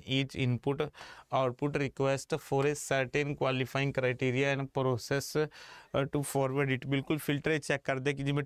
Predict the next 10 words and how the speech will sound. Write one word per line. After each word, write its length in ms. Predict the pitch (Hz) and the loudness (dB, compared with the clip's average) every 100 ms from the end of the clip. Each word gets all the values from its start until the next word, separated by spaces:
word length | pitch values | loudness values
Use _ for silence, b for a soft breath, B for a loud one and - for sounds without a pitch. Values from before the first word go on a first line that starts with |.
| 147 | -2
TikTok 320 | 135 151 143 | -2 -2 0
खोलनी 320 | - 127 123 | 0 2 2
है, 60 | 135 | 2
अभी 120 | 131 | 0
TikTok 520 | 135 120 139 131 147 139 B B B - | -2 -2 -4 0 -2 -2 B B B -2
ओपन 320 | 131 - 151 131 | -2 0 0 2
होगी, 340 | 139 135 147 | 2 2 2
नहीं 280 | 147 139 143 | 2 2 2
होगी, 380 | 139 135 127 135 | 2 2 2 0
तो 160 | 143 | 0